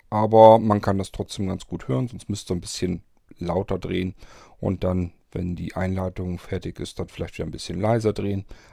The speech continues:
Aber es geht, denke ich mal. So, nun lasse ich euch alleine mit der Andi und dem Mo. Den hört ihr dann natürlich nachher auch nochmal kurz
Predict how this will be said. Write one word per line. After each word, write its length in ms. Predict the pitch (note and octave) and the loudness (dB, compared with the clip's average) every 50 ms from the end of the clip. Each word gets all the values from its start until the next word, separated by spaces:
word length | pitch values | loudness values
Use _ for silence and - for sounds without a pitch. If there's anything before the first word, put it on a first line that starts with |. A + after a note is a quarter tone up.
| - - | -20 -12
Aber 440 | - - B2+ F2 F2+ F2 F2 E2+ - - - - | -8 -6 -6 -4 -4 -6 -6 -8 -10 -14 -12 -6
es 200 | - G2+ - - | -6 -6 -6 -6
geht, 320 | - - D#2+ - - - - - | -10 -12 -12 -12 -14 -16 -14 -14
denke 260 | - D#2+ E2 - - | -14 -14 -14 -16 -20
ich 140 | - - - | -20 -18 -16
mal. 200 | - B1 - - - - - _ _ - - - - - - - | -16 -16 -18 -18 -20 -20 -20 _ _ -20 -20 -20 -20 -20 -20 -20
So, 160 | - - - - | -10 -4 -2 0
nun 200 | B2+ C3 C3 C3+ | 0 2 0 0
lasse 240 | C#3+ C#3+ C#3 - | -2 -2 -4 -6
ich 60 | C3 C3 | -6 -6
euch 160 | C3+ A#2 A#2 | -6 -4 -2
alleine 400 | G#2 G2+ G#2 B2 D#3 F#3 F#3 F3 | 0 2 4 4 4 4 2 2
mit 260 | D3 A2+ A2 - - - - - - | 0 -2 -4 -6 -12 -18 -16 -14 -10
der 180 | F#2+ F#2 - - | -8 -6 -6 -4
Andi 460 | F#2+ A#2 C#3+ D3 C#3 C#3+ D3 D3 C#3+ - - | -4 -2 -2 -2 -2 -2 -2 -4 -4 -8 -2
und 260 | - - G#2+ G2+ F2 | 2 4 4 4 4
dem 140 | - E2+ D#2 | 0 -4 -6
Mo. 360 | D2+ D#2 E2+ G2+ B2 B2+ B2+ - - | -4 0 0 2 2 0 -2 -6 -10
Den 240 | - F2+ E2 E2+ E2+ | -10 -10 -10 -10 -10
hört 180 | F2 E2 - | -10 -10 -10
ihr 80 | - - | -10 -10
dann 140 | - D#2+ D#2+ | -10 -10 -10
natürlich 400 | - - - - E2 E2+ E2 - | -10 -12 -12 -12 -12 -10 -10 -12
nachher 320 | - D#2 E2 D#2 - - | -14 -12 -12 -10 -10 -8
auch 60 | - | -6
nochmal 280 | D#3+ D3 C3 B2+ C3 B2 | -4 -4 -4 -4 -6 -8
kurz 480 | - - - C#3+ C#3 - - - - - | -10 -6 0 0 0 0 -2 -10 -14 -14